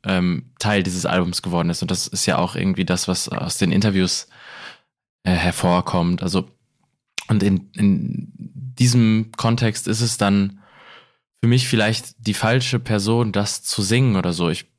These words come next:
kann's gar nicht genau ausmachen. Aber Beat und auch Performance von Trettmann und auch, äh, den, den, ja, die Gesangsmelodie und so und wie es alles zusammen funktioniert, ist für mich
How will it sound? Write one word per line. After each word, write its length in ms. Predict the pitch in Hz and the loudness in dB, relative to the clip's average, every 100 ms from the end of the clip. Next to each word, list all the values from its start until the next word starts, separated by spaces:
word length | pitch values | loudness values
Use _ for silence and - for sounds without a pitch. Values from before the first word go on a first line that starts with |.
| _ | _
kann's 300 | - 107 101 | 0 0 0
gar 180 | - 101 | 0 2
nicht 160 | 113 - | 0 0
genau 260 | 104 95 | 2 2
ausmachen. 720 | 76 87 117 104 90 101 127 - - - - - _ | 2 0 0 -2 -4 -4 -6 -10 -20 -20 -20 -20 _
Aber 360 | 107 101 101 95 98 | -2 2 2 0 -2
Beat 460 | 127 139 135 127 - | 0 2 2 -2 -4
und 340 | - 110 107 - | 0 2 2 2
auch 260 | 101 - | -2 -2
Performance 500 | - 98 110 110 110 | -4 -2 0 2 0
von 120 | 110 98 | -2 -2
Trettmann 500 | 110 110 104 95 92 | -2 0 0 2 0
und 300 | 95 92 - | 0 0 0
auch, 420 | 92 - - - | 0 -2 -6 -2
äh, 480 | 95 90 90 90 95 _ _ - - - _ | 0 2 2 -2 -6 _ _ -20 -20 -20 _
den, 640 | 101 95 90 87 87 82 - | 2 4 4 2 0 -2 -4
den, 300 | - 85 82 - - _ _ _ _ _ _ - | 0 2 0 -2 -12 _ _ _ _ _ _ -4
ja, 300 | 90 90 98 - | -2 -2 -4 -12
die 300 | - 95 87 | -4 -4 -2
Gesangsmelodie 1000 | 92 95 95 120 110 95 90 92 90 82 | -2 2 2 2 2 2 2 2 2 2
und 120 | 80 | 0
so 160 | - 82 | 0 0
und 200 | 82 - | 0 0
wie 60 | |
es 100 | 98 | -2
alles 260 | - 98 - | 0 -2 -2
zusammen 280 | - 95 95 | 0 2 2
funktioniert, 460 | 107 - 98 101 | 0 0 2 2
ist 120 | - - | 2 0
für 120 | 92 | 2
mich 260 | 92 - | 2 0